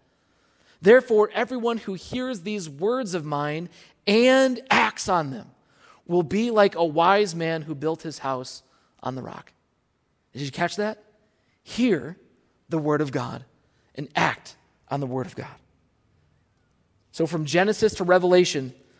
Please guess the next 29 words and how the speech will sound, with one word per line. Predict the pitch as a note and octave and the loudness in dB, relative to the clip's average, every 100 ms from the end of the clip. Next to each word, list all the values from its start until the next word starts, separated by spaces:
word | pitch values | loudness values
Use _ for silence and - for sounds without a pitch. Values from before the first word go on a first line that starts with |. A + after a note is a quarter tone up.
| - | -4
obedience | E3 D3 F3+ G#3+ G3 F3+ | -2 2 2 4 2 0
is | E3 D3+ | -6 0
what | D#3+ C#3+ | 0 4
God | D#3 | 4
expects | D3 - D#3 D3+ - | 4 -2 0 0 -2
from | C#3+ | -8
his | C#3+ - | -8 -6
people, | D#3 - - _ _ _ _ _ _ | -8 -8 -16 _ _ _ _ _ _
to | - | -6
know | D3+ E3 | 4 6
the | F#3+ | 8
word | F3+ F3+ E3+ | 8 8 6
of | C3+ | 4
God | D#3 F#3+ A3 A#3 | 8 10 10 8
and | A3+ F3 | 6 -4
to | D#3 | -6
put | - G3+ | -4 -4
it | |
into | F3+ F#3 | -4 -8
practice. | C3+ A#2+ _ - - _ _ _ _ _ _ _ _ _ _ _ _ _ - | -8 -12 _ -20 -20 _ _ _ _ _ _ _ _ _ _ _ _ _ -2
And | E3 | 0
this | G3 | 4
was | G#3+ G#3 | 4 4
the | F3 | 0
people's | A#3 A#3 F#3+ - | -2 -2 -4 -2
problem | G#3 G3 F3 E3 | 2 4 2 -2
before | D#3 D#3+ F3 | -4 -2 0
the | E3+ | 0
exile. | E3+ - C#3+ B2 | 0 -2 -2 -2